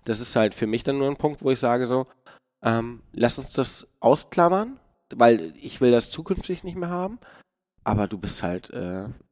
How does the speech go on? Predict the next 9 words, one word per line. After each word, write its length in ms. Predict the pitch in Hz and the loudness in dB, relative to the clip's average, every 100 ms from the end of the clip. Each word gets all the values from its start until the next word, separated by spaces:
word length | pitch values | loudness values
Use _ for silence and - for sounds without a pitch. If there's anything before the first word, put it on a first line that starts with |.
| _ _ | _ _
trotzdem 600 | - - 92 - 160 170 | -16 -12 -10 -4 -4 -4
irgendwo 420 | - 117 131 120 143 | -2 -2 -2 -4 -4
auf 260 | - - - | -4 -10 -6
allen 300 | 98 101 117 | -4 -4 -4
Ebenen, 460 | 104 110 135 131 101 | -4 -2 -4 -4 -6
wie 80 | |
ich 80 | 90 | -10
dich 180 | - - | -14 -10
kenne, 380 | 92 101 165 | -8 -4 -6